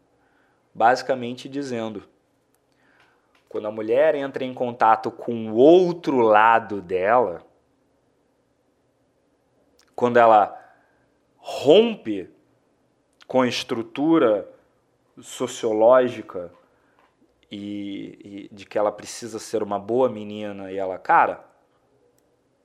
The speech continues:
o que que eu posso realmente fazer? Ela abre todas as possibilidades nas três direções. E, de repente, às vezes,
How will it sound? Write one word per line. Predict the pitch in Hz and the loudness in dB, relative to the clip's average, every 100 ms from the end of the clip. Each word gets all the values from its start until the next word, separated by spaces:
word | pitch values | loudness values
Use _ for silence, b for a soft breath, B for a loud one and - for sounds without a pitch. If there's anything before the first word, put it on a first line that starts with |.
| _ _ _ _ _ | _ _ _ _ _
o | - | -12
que | 262 | -6
que | |
eu | 294 | -4
posso | - 160 143 - | 2 2 2 0
realmente | 127 123 117 107 - | 0 2 0 -8 -10
fazer? | 98 90 85 82 _ _ _ B B B | -10 -8 -12 -16 _ _ _ B B B
Ela | 120 127 131 147 | 0 4 4 4
abre | 160 160 - B B B _ | 2 -4 -8 B B B _
todas | 233 294 320 285 | 6 8 6 2
as | 226 - | 2 0
possibilidades | 214 208 185 180 160 147 - | -2 -2 -4 -2 4 4 4
nas | 175 170 - | -2 -8 -4
três | 156 147 | -2 -2
direções. | 156 - - 202 202 120 - _ _ _ _ _ _ _ _ _ _ _ _ _ _ _ _ _ _ - | 0 0 0 0 0 -4 -12 _ _ _ _ _ _ _ _ _ _ _ _ _ _ _ _ _ _ -14
E, | 123 | -12
de | 110 | -8
repente, | 127 190 208 - 98 156 190 - | -8 -8 -12 -14 -14 -12 -12 -8
às | 90 87 | -8 -10
vezes, | 82 87 110 185 139 80 - - | -16 -12 -6 -6 -6 -16 -20 -20